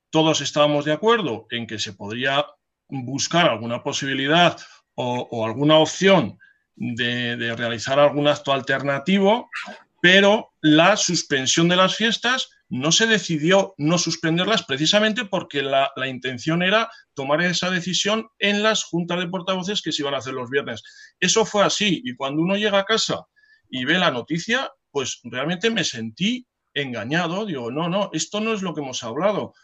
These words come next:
Aquí no se ha dicho en ningún momento que las fiestas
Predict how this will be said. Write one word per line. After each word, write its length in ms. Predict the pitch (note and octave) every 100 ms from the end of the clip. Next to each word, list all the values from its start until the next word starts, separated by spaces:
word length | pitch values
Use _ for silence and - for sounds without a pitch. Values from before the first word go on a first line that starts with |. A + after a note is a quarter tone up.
| _ -
Aquí 260 | A#2+ F3
no 120 | G3
se 140 | G#3 G3+
ha 60 |
dicho 240 | G3 F3+ E3+
en 60 |
ningún 240 | D3 D#3 F#3
momento 580 | F#3+ G3+ G3+ A3 A#3+ - _ _ _
que 140 | C#3
las 200 | B2+ A2+
fiestas 460 | - D#3+ - G#3+